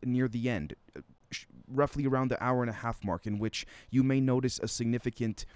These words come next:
sudden jump in, uh, in, in cutscenes, if you will.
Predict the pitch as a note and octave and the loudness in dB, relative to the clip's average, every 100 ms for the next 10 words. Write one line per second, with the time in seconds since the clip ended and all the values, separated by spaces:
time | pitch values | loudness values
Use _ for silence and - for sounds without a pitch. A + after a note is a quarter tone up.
0 | - - - B2+ A#2+ A2 G#2 A#2+ A#2 - | -20 -10 -2 0 0 -2 -2 0 0 -2
1 | - A2 G2+ F#2+ F2+ - G#2+ - A2 G2+ | -4 -2 -2 -2 -4 -4 -6 -4 -4 -4
2 | - _ _ - - - A2 F#2+ G2 G2+ | -8 _ _ -8 -6 -4 -4 -4 -4 -6
3 | G2+ F#2+ F#2 | -6 -4 -6